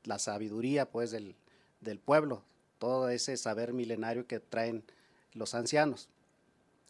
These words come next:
Ellos, de, de ellos aprendemos en realidad todos los wixárikas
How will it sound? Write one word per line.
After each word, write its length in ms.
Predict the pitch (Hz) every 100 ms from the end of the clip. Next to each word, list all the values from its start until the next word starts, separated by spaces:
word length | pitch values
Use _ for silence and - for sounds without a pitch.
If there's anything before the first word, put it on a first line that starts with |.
| - -
Ellos, 380 | 120 123 131 113
de, 200 | 120 123 113
de 140 | 120
ellos 180 | 143 143
aprendemos 560 | 123 104 104 117 110
en 120 | 120 110
realidad 320 | 110 120 120
todos 180 | 113 104
los 100 | 101
wixárikas 680 | 107 117 113 - 98 -